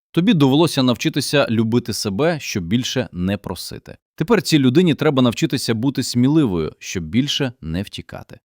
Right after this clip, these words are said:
Ви дві сторони однієї медалі. Твоє зцілення запустило їхнє. Своєю вищою частотою ти встановив нову планку.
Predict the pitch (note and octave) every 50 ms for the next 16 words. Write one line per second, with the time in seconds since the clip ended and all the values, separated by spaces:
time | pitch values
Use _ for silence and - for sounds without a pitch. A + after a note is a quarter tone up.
0 | _ _ _ F#2 G2 D#3 A3 A#3 - - A2 F#2+ A2 C#3+ C3 - - G#2+ G2 G2
1 | G2 G#2 C#3+ - - - F#2+ F2 D2+ E2+ E2 D#2 F#2 A2 G#2+ G2 F2+ F#2 F2+ D#2
2 | D2 B1 B1+ - - _ _ _ _ - A#2 C3+ C3 C3 A#2 - - - - G3+
3 | G3 G3 F#3 F3+ F3 E3 - - F#2 E2 F#2+ G2+ - - - - - - A#2 A2
4 | G#2 G2 - - D2+ D2 E2 D#2 - - - - - _ _ _ _ _ - -
5 | - E3+ G#3+ A3+ A3 G3+ F3+ E3 G3 F#3+ - - E3 D3 C3 - C#3+ - - D3
6 | - - G3 F#3+ D#3+ C#3 - - D#3 - - - B2 A#2+ A#2+ B2+ D#3 C#3+ - -
7 | G#2 G2+ G#2 G2+ A#2+ B2 - - G2 F#2 E2 C#2 B1+ - - - -